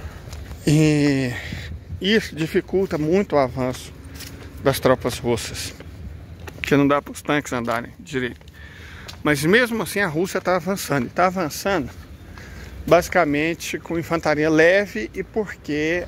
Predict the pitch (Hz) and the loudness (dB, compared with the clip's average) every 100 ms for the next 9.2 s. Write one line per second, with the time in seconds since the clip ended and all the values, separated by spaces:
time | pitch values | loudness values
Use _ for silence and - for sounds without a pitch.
0 | - 151 147 139 - - - - - - | -4 0 2 2 -4 -16 -16 -16 -16 -14
1 | - - 147 196 185 - 196 247 170 131 | -14 -2 6 6 6 4 4 4 2 -4
2 | 127 - - - - - - - - - | -8 -12 -16 -18 -16 -16 -16 -16 -16 -8
3 | - 202 160 143 202 208 160 143 - 147 | 4 4 4 2 2 2 -2 -6 -6 -4
4 | 127 131 - 160 175 175 170 - 190 143 | -2 -2 -4 -8 -4 2 2 4 2 4
5 | 147 151 151 - 160 196 156 - - - | 4 4 2 -2 0 0 -4 -8 -14 -14
6 | - - - - - - - - 175 165 | -14 -16 -16 -16 -14 -14 -14 -4 2 2
7 | 160 202 165 151 143 123 - 147 131 131 | 4 2 2 0 0 0 4 4 2 -6
8 | - - - - 131 143 139 170 - - | -8 -14 -18 -12 -4 2 4 4 2 -8
9 | - | -10